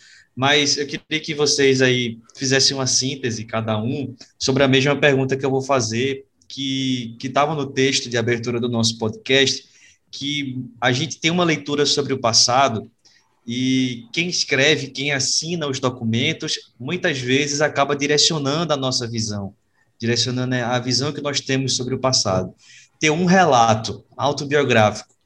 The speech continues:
de um homem escravizado, que importância, que relevância tem para a própria história sobre a escravidão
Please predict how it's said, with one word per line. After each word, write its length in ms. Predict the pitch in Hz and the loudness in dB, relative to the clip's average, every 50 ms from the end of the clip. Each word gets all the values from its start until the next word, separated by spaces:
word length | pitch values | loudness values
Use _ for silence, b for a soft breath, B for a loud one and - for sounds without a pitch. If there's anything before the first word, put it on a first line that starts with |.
| _ _ _ _ | _ _ _ _
de 140 | - 110 127 | -6 -4 -4
um 140 | 135 135 135 | -2 0 0
homem 280 | 139 151 160 165 165 | 0 2 0 0 2
escravizado, 880 | 156 - - 156 151 147 147 143 123 113 117 113 107 101 98 98 98 - _ _ _ _ _ _ _ _ _ _ _ _ | 2 0 2 2 0 -2 0 -2 0 2 2 4 4 2 0 -4 -8 -12 _ _ _ _ _ _ _ _ _ _ _ _
que 140 | - 170 175 | -6 -4 -4
importância, 760 | 190 185 - 180 151 - - 156 156 160 160 - - 165 165 | -4 -2 -2 -4 -4 -4 -4 -2 0 2 2 2 2 2 0
que 160 | 160 - - 180 | -2 -2 -2 0
relevância 680 | 165 175 175 175 170 147 135 151 175 185 - - 156 - _ | 2 2 2 2 0 0 -2 -2 0 0 0 0 -2 -6 _
tem 420 | - 143 143 151 135 113 113 113 - _ _ _ _ _ _ _ | -2 -2 0 -2 -2 -6 -10 -14 -20 _ _ _ _ _ _ _
para 180 | - 135 143 143 | 0 2 2 2
a 40 | 139 | 0
própria 420 | 135 - 151 165 196 202 - 202 | -2 -2 0 0 0 0 -2 -4
história 460 | - - - - - 156 156 151 151 | -4 -6 -4 -2 -2 -2 0 0 -2
sobre 260 | 147 - 151 139 151 | -4 -4 -6 -4 -4
a 0 | |
escravidão 720 | 147 143 - 147 139 135 131 120 110 113 110 107 104 104 | -4 -2 -2 -2 -2 -2 -4 -4 -2 -2 -2 -2 -4 -6